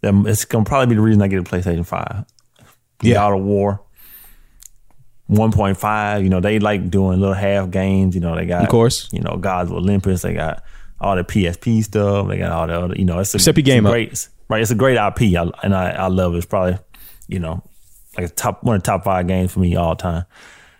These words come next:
Speaker 1: Um, but I do want, I, but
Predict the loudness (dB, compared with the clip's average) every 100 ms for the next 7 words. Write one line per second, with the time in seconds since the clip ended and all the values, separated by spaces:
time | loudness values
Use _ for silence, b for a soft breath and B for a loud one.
0 | _ -2 0 0 -4 -8 _ _ _ _
1 | _ _ _ _ _ _ 0 2 4 4
2 | 4 0 -4 -6 _ -2 0 -2